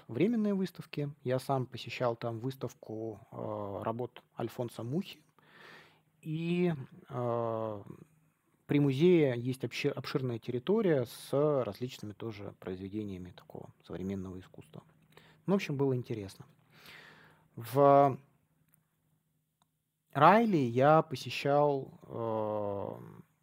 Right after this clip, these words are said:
музей, естественно, научный, тоже достаточно интересный. Ну, понятно, что ни музей искусств, ни, естественно, научный музей не идут в сравнение с аналогичными музеями в Нью-Йорке.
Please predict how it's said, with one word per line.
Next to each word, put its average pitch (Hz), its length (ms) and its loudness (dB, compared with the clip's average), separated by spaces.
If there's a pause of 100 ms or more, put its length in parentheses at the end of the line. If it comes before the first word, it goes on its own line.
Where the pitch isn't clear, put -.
(260)
музей, 123 640 0 (1160)
естественно, 120 540 -4
научный, 147 640 -2 (520)
тоже 147 220 2
достаточно 151 520 0
интересный. 135 680 -2 (240)
Ну, 190 100 6
понятно, 170 400 8
что - 220 -2
ни 131 160 2
музей 135 400 2
искусств, - 600 -4
ни, 131 280 -2
естественно, 123 420 -6
научный 127 360 -4
музей 123 340 -6
не 123 180 -4
идут 127 180 -6
в - 40 -18
сравнение 120 520 -4
с - 100 -12
аналогичными 120 480 -8
музеями 120 380 -6
в 110 60 -12
Нью-Йорке. 135 540 -4